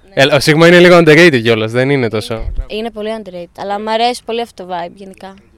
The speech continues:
Speaker 1: Ε, αυτή, τώρα οι άλλοι. Και ο Εβουά είναι πολύ καλός. Μ' αρέσει πάρα πολύ.
Speaker 2: Θέλω, έχω τώρα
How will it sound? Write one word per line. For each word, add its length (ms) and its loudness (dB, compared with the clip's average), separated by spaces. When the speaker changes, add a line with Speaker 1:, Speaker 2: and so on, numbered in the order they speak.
Speaker 1:
Ε, 240 -8
αυτή, 440 -8
τώρα 260 -12
οι 60 -14
άλλοι. 440 -20
Και 100 -2
ο 40 2
Εβουά 340 2
είναι 120 -6
πολύ 200 -12
καλός. 540 -8
Μ' 80 -14
αρέσει 280 -10
πάρα 280 -8
πολύ. 220 -20
Speaker 2:
Θέλω, 760 4
έχω 200 -4
τώρα 260 2